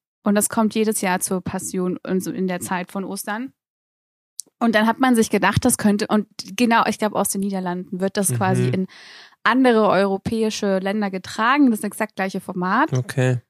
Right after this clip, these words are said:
Speaker 1: Und deswegen kam es jetzt nach Deutschland. Und das hätte ja vor z-, also vor der Pandemie s-, hätte es eigentlich stattfinden sollen. Dann kam die Pandemie.
Speaker 2: Mhm.
Speaker 1: Deswegen <clears throat> haben sie es jetzt so, äh, stattfinden lassen.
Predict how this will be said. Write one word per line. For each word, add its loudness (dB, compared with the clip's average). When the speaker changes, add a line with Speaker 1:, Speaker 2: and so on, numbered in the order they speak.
Speaker 1:
Und 0
deswegen -2
kam 2
es -2
jetzt -4
nach -2
Deutschland. 0
Und 0
das 0
hätte 0
ja 2
vor -4
z-, -6
also 0
vor 4
der 4
Pandemie 2
s-, -4
hätte -2
es -2
eigentlich 0
stattfinden -4
sollen. 4
Dann 4
kam 0
die 0
Pandemie. 4
Speaker 2:
Mhm. 0
Speaker 1:
Deswegen -2
<clears throat> 4
haben 2
sie 0
es -2
jetzt 0
so, 4
äh, 2
stattfinden -2
lassen. 2